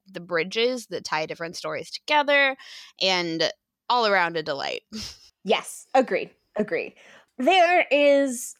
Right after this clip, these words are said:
Speaker 2: a lot going on in Bridgerton, and
Speaker 1: Mm-hmm.
Speaker 2: part of the reason that we wanted to talk about this show is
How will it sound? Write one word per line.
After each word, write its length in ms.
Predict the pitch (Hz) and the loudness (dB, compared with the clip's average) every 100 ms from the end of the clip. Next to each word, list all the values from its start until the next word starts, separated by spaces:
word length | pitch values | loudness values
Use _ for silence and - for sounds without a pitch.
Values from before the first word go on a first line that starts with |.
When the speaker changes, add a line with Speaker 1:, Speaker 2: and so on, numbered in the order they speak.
| - | 2
Speaker 2:
a 80 | 269 | 4
lot 420 | 254 247 277 208 | 6 4 4 2
going 320 | 202 196 196 | 2 2 4
on 280 | 147 175 170 | 4 4 2
in 160 | 175 | 0
Bridgerton, 760 | 175 170 180 170 165 151 143 - | 0 0 -2 -4 -4 -4 -6 -4
and 420 | 180 185 185 202 170 | 0 2 2 -2 -4
Speaker 1:
Mm-hmm. 360 | 214 185 175 | -6 -6 -8
Speaker 2:
part 280 | 185 247 285 | -2 2 4
of 160 | 330 254 | 4 4
the 100 | 233 | 0
reason 540 | 208 202 196 180 175 | 0 -4 -4 -4 -2
that 420 | 165 160 156 - | 0 2 0 -4
we 280 | 156 185 208 | -8 -4 -4
wanted 400 | 175 170 165 156 | 0 0 -2 -4
to 100 | 175 | -10
talk 280 | - 156 156 | -4 -4 -2
about 260 | 156 143 - | -4 -4 -6
this 160 | 139 | -10
show 680 | - - 214 196 165 151 123 - | -10 -2 2 4 4 2 -4 -8
is 220 | 165 | -10